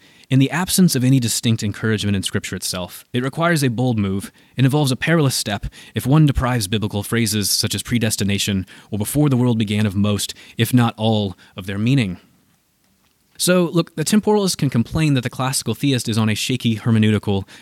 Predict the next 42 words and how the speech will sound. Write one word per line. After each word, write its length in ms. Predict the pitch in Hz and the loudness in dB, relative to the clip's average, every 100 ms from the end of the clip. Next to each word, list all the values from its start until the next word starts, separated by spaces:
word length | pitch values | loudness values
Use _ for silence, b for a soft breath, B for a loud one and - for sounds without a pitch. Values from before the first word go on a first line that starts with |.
| B | B
ground 380 | 135 147 139 113 | 2 6 6 4
when, 220 | 113 107 | 2 2
uh, 220 | 107 107 | 0 0
since 180 | - 110 | 0 0
the 80 | 110 | 0
Bible 240 | 113 113 | 0 0
does 140 | 104 | 0
not 160 | 104 98 | -2 -4
clearly 340 | - 127 123 | -4 0 0
teach 300 | 120 - 101 | -2 -4 -6
divine 320 | - 104 98 95 | -4 -4 -4 -4
timelessness 560 | 98 95 90 95 - - | -6 -6 -6 -8 -10 -8
anywhere. 520 | 135 151 104 - - - _ _ _ _ _ _ _ _ _ _ | -2 0 0 -4 -16 -20 _ _ _ _ _ _ _ _ _ _
It, 120 | 165 | -4
you 220 | 180 190 180 | 0 2 4
know, 80 | |
maybe 200 | 170 202 | 4 4
if 100 | 202 | 2
there 100 | 185 | 2
were 160 | 165 127 | 2 2
a 60 | 113 | 0
hint 280 | - 175 | 2 0
of 100 | 185 | 0
divine 240 | 175 180 175 | -2 -2 0
timelessness 480 | 180 175 165 165 - | 0 -2 -2 -4 -4
in 60 | |
Scripture, 540 | 160 170 - 165 165 165 - | -4 -4 -4 -2 -2 -4 -6
one 160 | 143 151 | 0 2
might 180 | 143 120 | 2 0
have 140 | 120 | -2
some 160 | - 123 | 2 2
motivation 580 | 120 110 120 139 120 107 | 2 0 0 0 0 0
to 120 | 110 | -2
interpret 400 | 101 117 110 98 | -2 -2 -4 -4
Psalm 260 | 113 107 | 0 2
ninety's 420 | 104 110 107 104 - | 2 2 2 0 -2
before 440 | - 104 120 113 | -6 -6 -2 -4
creation 480 | - 110 117 - 104 | -2 -2 -2 -4 -6
in 80 | 101 | -4
a 40 | |
non-temporal 640 | 98 95 - 92 98 92 | -4 -4 -6 -8 -6 -4
way. 320 | 117 147 - | -4 -4 -6